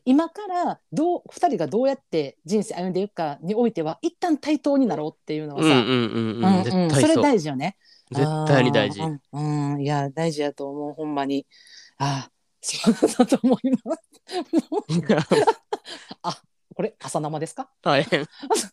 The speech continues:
Speaker 1: 朝生で生で。
Speaker 2: もう大変、もう。ほんまに大変、もう、ざる子ちゃん。
Speaker 1: もう、本当に。いやいや、大変やと思う。でもなんかさ、すごい大変なはずやねんけど、でもさ、もう、ざる子ちゃんのさ、口から出る言葉ってさ、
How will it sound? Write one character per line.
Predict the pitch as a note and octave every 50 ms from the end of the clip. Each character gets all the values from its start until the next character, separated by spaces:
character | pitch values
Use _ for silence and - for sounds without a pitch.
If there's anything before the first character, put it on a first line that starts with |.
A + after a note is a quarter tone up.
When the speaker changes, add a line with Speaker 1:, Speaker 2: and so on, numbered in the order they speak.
| - B3
Speaker 1:
朝 | C#4 C#4 D#4+ -
生 | - -
で | D#5+ D#5 - - E5 D#5 - -
生 | - -
で。 | F#3 D#3
Speaker 2:
も | F4
う | -
大 | G3+ F#3+ - - E3 D#3+
変、 | - - D#3
も | - - F3 - A#4+
う。 | A#4 G#4+ - A#4+ - - G#4+ A4 - - - A4+ A#4+ - - - G#4 A4+ A#4+ - _ B4+ D5 A4+ - _ D#5 F#5+ - - _ _ F5 D#5+
ほ | - D#3+
ん | D#3+ D#3+ E3
ま | E3 E3
に | E3 D#3 E3 - D5 - -
大 | F3 D3 D#5+ -
変、 | D#3 C#3
も | - E5 - D3+
う、 | C#3+
ざ | - D3+ C#3+
る | C#3+
子 | A#4 -
ち | - A4
ゃ | F4
ん。 | G4+
Speaker 1:
も | G#4 -
う、 | - - B4 A#4 -
本 | F4 F4 F#4+ E4+ G#3+ C4 C#4
当 | C4 B3 A3+
に。 | A3+ A3+ - B3 - - - - - D4 C#4+ B3+ -
い | E3
や | D#3+ D#3 D#3 D#3 D#3 D#3 D#3
い | D3+
や、 | D#3 D#3 D3+ D#3 C#3+
大 | D#3+ D#3+ E3 E3+
変 | F#3 F3
や | D#3
と | D#3
思 | D#3+ D#3
う。 |
で | G3 F#3+
も | F3
な | F#3
ん | G3
か | -
さ、 | A3 A3+ G3 F#3 D#3+ - - - - _ _ _
す | - - A3
ご | C#4 E4+
い | D#4
大 | G#3 - G#3+ A3 A3+ B3
変 | D#4+ D#4 F4 F#4 F4
な | C4 G3+
は | A#3 C4 C#4+
ず | C#4 D4+
や | C4 G3+
ね | E3+ D#3
ん | D3
け | E3 D#3
ど、 | G3 G3 F3 E3 D#3+
で | E3+ F3
も | F3
さ、 | - F3+ D#3+
も | D#3 A#3 E4+ G4
う、 | G4
ざ | - A3 G3+
る | F#3 E3
子 | D#3+ -
ち | E3
ゃ | D3+
ん | D3
の | D3+ D3+
さ、 | - F3+ D#3+ C#3+
口 | - B3+ - - -
か | C4+ A#3+
ら | G3
出 | D3+ D#3+
る | D3+ D#3
言 | - G3 F#3+ E3
葉 | E3 D#3
っ | -
て | - D3+
さ、 | D3 F3 F3 D#3 D3 C#3+